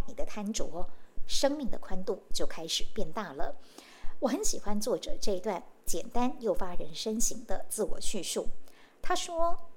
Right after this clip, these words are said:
：“我想成为一个自由的人，如果我太过于执着，一定要发生某些事情才能带来快乐，这样的想法就会成为我的限制，我也会因此不自由，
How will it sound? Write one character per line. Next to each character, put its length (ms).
：“我 120
想 220
成 220
为 100
一 140
个 140
自 200
由 160
的 140
人， 340
如 160
果 200
我 100
太 200
过 160
于 200
执 280
着， 360
一 80
定 120
要 120
发 220
生 180
某 200
些 180
事 180
情 280
才 180
能 100
带 160
来 120
快 340
乐， 220
这 160
样 100
的 100
想 220
法 220
就 120
会 160
成 280
为 100
我 140
的 80
限 260
制， 240
我 160
也 180
会 200
因 180
此 180
不 120
自 240
由， 320